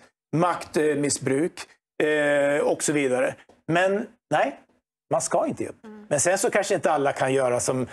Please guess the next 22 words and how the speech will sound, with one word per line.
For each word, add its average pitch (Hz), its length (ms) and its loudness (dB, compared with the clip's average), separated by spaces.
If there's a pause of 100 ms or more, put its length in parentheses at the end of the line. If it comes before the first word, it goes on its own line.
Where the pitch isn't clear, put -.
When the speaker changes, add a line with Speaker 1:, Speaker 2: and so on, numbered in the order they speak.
(340)
Speaker 1:
Alltså, 135 260 0
alla 151 320 0
kan 247 140 0
inte 156 140 -2
bli 123 140 0
politiker 226 640 0
och 208 80 2
behöver 175 260 0
inte 147 140 -2
bli 127 140 0
politiker. 123 600 0 (400)
Men 170 280 2
jag, 196 180 2
jag 220 320 2
tycker 170 280 0
i 165 40 2
alla 156 200 2
fall 123 300 0 (280)
att 147 120 -2
man 156 200 0
bör 165 260 0
undvika 160 920 0